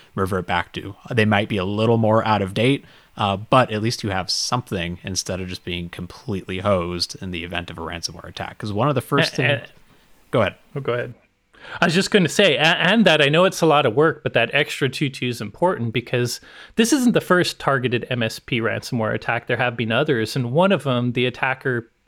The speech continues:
Speaker 2: purposely targeted Veeam backups. The Veeam backup was exposed to them. That's one of the cloud backups, and they, they were able to delete that first.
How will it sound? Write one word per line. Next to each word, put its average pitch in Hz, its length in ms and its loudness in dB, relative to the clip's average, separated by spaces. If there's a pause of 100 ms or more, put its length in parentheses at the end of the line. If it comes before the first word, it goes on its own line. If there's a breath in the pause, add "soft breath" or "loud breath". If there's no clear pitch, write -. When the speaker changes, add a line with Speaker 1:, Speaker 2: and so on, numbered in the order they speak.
Speaker 2:
purposely 196 560 0
targeted 123 540 0
Veeam 127 320 0
backups. - 600 -2 (400 loud breath)
The 131 80 0
Veeam 139 280 2
backup 127 460 2
was 131 160 2
exposed 117 580 -2
to - 80 -2
them. 135 300 0
That's 120 280 -2
one 127 140 0
of 117 140 -4
the 123 60 -4
cloud 113 340 -2
backups, 113 440 -2
and 120 160 -4
they, 117 140 2
they 120 220 0
were 120 240 -2
able 131 320 0
to - 240 -8
delete 135 400 -2
that - 240 -4
first. - 480 -6